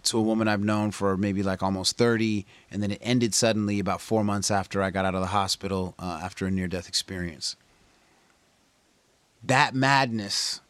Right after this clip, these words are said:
is what led me, in large part, into stoicism. True story. Um, you know,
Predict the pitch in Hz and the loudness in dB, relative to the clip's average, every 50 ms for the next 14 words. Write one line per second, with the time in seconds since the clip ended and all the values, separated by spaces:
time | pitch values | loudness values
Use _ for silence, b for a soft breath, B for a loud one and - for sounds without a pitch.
0 | _ _ _ - 117 120 98 104 117 117 101 80 113 117 120 127 135 123 120 117 | _ _ _ 0 2 2 2 2 2 2 2 2 0 2 4 4 2 2 2 0
1 | 107 104 104 - - - 113 113 113 120 123 123 110 - - 160 160 143 120 117 | 0 0 -2 -6 -6 -2 0 2 4 4 2 2 0 0 2 4 4 4 2 0
2 | 127 131 123 - - 151 151 151 123 - 110 92 87 82 76 - _ _ _ _ | -4 -4 -4 -2 0 2 2 2 2 0 -2 -4 -6 -10 -12 -18 _ _ _ _
3 | - - - 151 139 - - 135 117 85 - - B B B B B B B B | -8 -4 -2 -2 0 0 0 0 0 -2 -4 -10 B B B B B B B B
4 | B B _ - 123 123 123 123 120 117 113 113 107 101 101 95 90 90 90 104 | B B _ 2 4 4 4 4 4 4 2 2 0 0 -2 -2 -4 -6 -8 -14
5 | - _ _ _ _ _ _ _ _ _ _ _ _ _ _ _ _ - 117 110 | -20 _ _ _ _ _ _ _ _ _ _ _ _ _ _ _ _ -6 -4 -4
6 | 104 101 98 98 98 98 | -2 -2 -2 -4 -4 -6